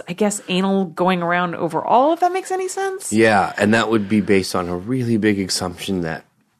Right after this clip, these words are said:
Speaker 2: never, ever has a guy that's doing straight porn ever.
Speaker 1: Right.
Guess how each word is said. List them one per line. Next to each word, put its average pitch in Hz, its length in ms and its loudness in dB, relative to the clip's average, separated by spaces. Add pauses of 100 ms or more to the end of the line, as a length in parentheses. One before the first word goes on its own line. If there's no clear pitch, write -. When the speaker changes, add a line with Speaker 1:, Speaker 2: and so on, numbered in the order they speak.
(120)
Speaker 2:
never, 87 720 -8
ever 92 360 -2
has 80 340 -10 (320)
a 82 80 -8
guy 87 220 -6
that's 82 180 -14
doing 87 240 -6
straight 87 380 -6
porn 78 300 -10
ever. - 400 -12 (160)
Speaker 1:
Right. 180 440 2